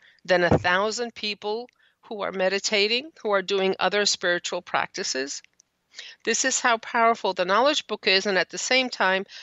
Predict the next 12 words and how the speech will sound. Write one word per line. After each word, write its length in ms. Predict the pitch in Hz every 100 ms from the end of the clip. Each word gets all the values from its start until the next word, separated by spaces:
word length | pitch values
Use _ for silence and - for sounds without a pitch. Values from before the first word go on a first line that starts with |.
| -
how 260 | - 185 -
easy 380 | 262 285 240
it 100 | 202
is 200 | 175 160
to 120 | - 214
do, 260 | 269 247
because 360 | 180 180 175 160
all 120 | 175
you 140 | 214
do 180 | 202 190
is 140 | 196 185
sit 360 | 175 160 -